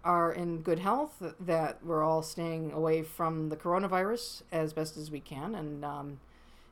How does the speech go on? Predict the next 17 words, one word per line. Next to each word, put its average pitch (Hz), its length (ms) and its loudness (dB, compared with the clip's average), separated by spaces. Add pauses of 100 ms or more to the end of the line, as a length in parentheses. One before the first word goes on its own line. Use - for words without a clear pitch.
doing 190 260 4
what 196 120 2
we 185 80 0
need 185 160 2
to 170 60 -4
do 185 300 4
and 185 80 2
enjoy 160 440 0
this 156 460 -2
lovely 226 680 0
hot 220 400 -2
summer. 214 440 0
Holy 220 340 -2
crap, 226 440 -2
is 156 140 -8
it 135 120 -6
hot! 143 300 -6